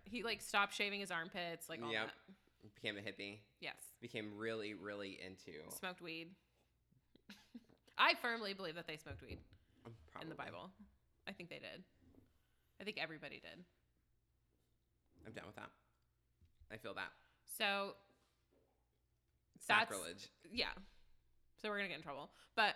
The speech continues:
Speaker 2: That's
Speaker 1: that's
Speaker 2: okay.
Speaker 1: essentially what we've been up to, Lent. It's, like, a very important thing, but we just can't tell you why.
Speaker 2: <laughs> 'Cause we don't know.
Speaker 1: <laughs> 'Cause we have no idea. <laughs>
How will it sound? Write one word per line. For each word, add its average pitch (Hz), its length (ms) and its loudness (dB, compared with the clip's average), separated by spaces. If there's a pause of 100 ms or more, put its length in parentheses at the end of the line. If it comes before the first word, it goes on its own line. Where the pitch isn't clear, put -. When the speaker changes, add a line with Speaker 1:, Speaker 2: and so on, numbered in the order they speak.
(140)
Speaker 2:
That's - 120 2
Speaker 1:
that's 247 220 12
Speaker 2:
okay. - 280 0
Speaker 1:
essentially 262 320 6
what 214 140 8
we've 196 140 2
been 170 100 0
up 143 160 0
to, 151 160 -4
Lent. 127 240 -2
It's, 196 140 0
like, 190 220 2
a 208 40 -6
very 185 220 0
important 175 380 -6
thing, 147 240 -4
but - 120 -4
we 165 80 -4
just - 160 -12
can't - 120 -14
tell - 80 -10
you 62 80 -8
why. - 1400 -4 (240)
Speaker 2:
<laughs> 294 100 -2
'Cause 147 140 6
we 139 120 12
don't 120 140 10
know. 107 120 8
Speaker 1:
<laughs> - 180 4
'Cause 294 160 10
we 262 80 6
have 214 120 8
no 180 120 2
idea. 127 300 0 (220)
<laughs> 226 60 -4